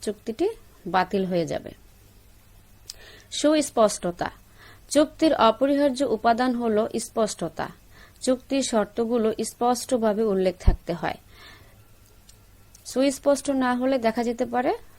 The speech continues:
নানা জটিলতার সৃষ্টি হতে পারে। এজন্য চুক্তিতে অবশ্যই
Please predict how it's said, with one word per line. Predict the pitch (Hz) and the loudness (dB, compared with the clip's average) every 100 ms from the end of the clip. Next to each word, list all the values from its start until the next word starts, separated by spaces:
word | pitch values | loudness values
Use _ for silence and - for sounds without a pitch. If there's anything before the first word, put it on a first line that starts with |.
| - - | -20 -8
নানা | 190 196 214 | -2 0 0
জটিলতার | 208 196 220 214 214 294 | 0 -2 -2 -2 -2 -4
সৃষ্টি | - 226 - | -4 -6 -4
হতে | 190 170 | -4 -4
পারে। | 170 156 - - | -4 -6 -8 -12
এজন্য | - 180 190 196 196 | -8 -4 -2 -2 -4
চুক্তিতে | 240 233 - 269 285 | -6 -8 -6 -4 -2
অবশ্যই | 269 208 214 226 - 277 | 0 0 -4 -8 -4 -4